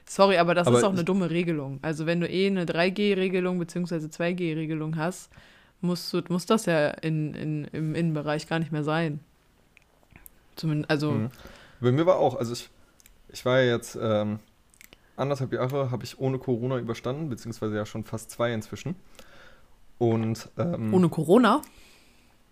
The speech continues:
Speaker 2: also ohne, dass ich Corona bekommen habe.
Speaker 1: Ach so, okay.
Speaker 2: Und jetzt, ähm, war ich ja in Hamburg und jetzt habe ich, äh, heute Morgen die Nachricht bekommen,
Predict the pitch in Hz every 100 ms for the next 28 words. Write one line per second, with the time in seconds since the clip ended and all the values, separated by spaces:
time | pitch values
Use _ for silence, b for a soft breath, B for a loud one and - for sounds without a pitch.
0 | _ _ _ _ _ b b b - 113
1 | 113 131 127 120 113 - 113 113 110 117
2 | 131 113 113 214 226 - 151 139 - -
3 | - - - - - - - _ b b
4 | b 123 123 123 117 113 - - 113 110
5 | 110 107 110 110 110 - _ _ _ _
6 | - _ _ _ _ - 120 117 113 110
7 | - - 120 117 - 117 123 104 120 180
8 | - - _ _ _ 117 107 - 117 113
9 | - 113 123 107 131 156 131 117 113 117
10 | 107 104 101 110 135 - - - 135